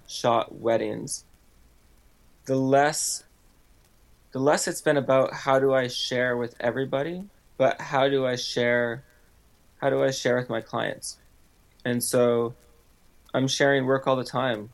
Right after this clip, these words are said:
with those who are supposed to get it. Um, you know, and so in the same way of, like, do I f-, am I, am I getting my sense of worth off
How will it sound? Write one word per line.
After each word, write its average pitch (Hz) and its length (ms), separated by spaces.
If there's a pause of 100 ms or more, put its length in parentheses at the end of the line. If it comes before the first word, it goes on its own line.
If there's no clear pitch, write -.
(120)
with 131 280
those 123 400
who - 220
are 117 120
supposed - 380
to 113 60
get 110 220
it. - 200 (1000)
Um, 143 800 (240)
you 143 100
know, 170 180
and 151 160
so 160 160
in 151 80
the 151 60
same 151 280
way 147 180
of, 135 100
like, 135 260 (800)
do 131 160
I 131 80
f-, - 240 (120)
am 139 160
I, 135 200
am 139 120
I 139 120
getting 135 300
my 135 140
sense 127 280
of 113 140
worth 123 420 (140)
off 117 420